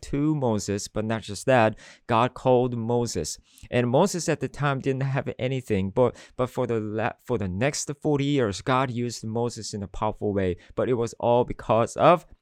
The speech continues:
faith that was in Moses. Moses believed in God, and Moses experienced God in a powerful way. But not just that, Mos-, based on faith,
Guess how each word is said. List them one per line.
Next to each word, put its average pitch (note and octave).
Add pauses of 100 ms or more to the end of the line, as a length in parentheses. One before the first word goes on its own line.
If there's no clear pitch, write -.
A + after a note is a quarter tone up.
(340)
faith E3+ (320)
that A#2+
was A#2 (140)
in G#2+ (360)
Moses. G#2
Moses B2+ (100)
believed A2
in F#2
God, F#2
and F#2
Moses G#2
experienced F#2 (280)
God G#2+
in G2
a F2
powerful G#2
way. F2+ (500)
But A#2+
not D3
just D#3
that, A2 (720)
Mos-, A#2+ (380)
based D#3
on B2+
faith, A2